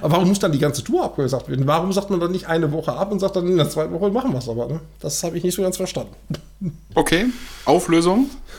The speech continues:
Speaker 2: also eine m-, mögliche Auflösung. Wenn du schon am Proben bist für die Tour und du bist mit der Band zusammen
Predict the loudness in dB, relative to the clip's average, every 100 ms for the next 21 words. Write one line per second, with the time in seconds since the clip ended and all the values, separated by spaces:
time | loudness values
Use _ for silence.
0 | 2 2 0 0 4 4 4 6 6 6
1 | 4 4 4 6 6 6 4 0 -8 -20
2 | -20 -20 -20 -20 _ _ _ _ 0 2
3 | 4 4 4 4 4 4 4 4 0 0
4 | -2 0 2 0 -4 _ _ _ _ _
5 | _ -2 2 4 4 4 2 4 2 2
6 | 2 2 0 -2